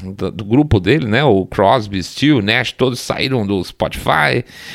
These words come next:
e aí uns outros caras sem expressão também, guitarrista de um grupo que ninguém nunca ouviu falar, aquela coisa toda. Depois a Barbra Streisand falou que ia sair também do, do pod-, do Spotify, nossa, meu Deus.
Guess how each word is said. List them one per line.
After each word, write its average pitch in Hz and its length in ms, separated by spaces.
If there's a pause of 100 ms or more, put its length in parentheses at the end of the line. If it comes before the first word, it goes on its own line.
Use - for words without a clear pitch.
(180)
e 131 120
aí 135 240
uns 131 180
outros 135 180
caras 110 300
sem 101 140
expressão 101 500
também, 107 320
guitarrista 101 560
de 92 80
um 92 40
grupo 107 220
que - 120
ninguém 90 260
nunca 87 160
ouviu 85 180
falar, 143 260
aquela 104 220
coisa 131 280
toda. 202 320
Depois 156 260
a 143 60
Barbra 123 320
Streisand 151 520
falou 117 220
que - 80
ia 110 80
sair 107 220
também 107 260
do, 101 240 (480)
do 98 140
pod-, 95 280
do 92 340
Spotify, 135 540
nossa, 151 380
meu 110 140
Deus. 165 480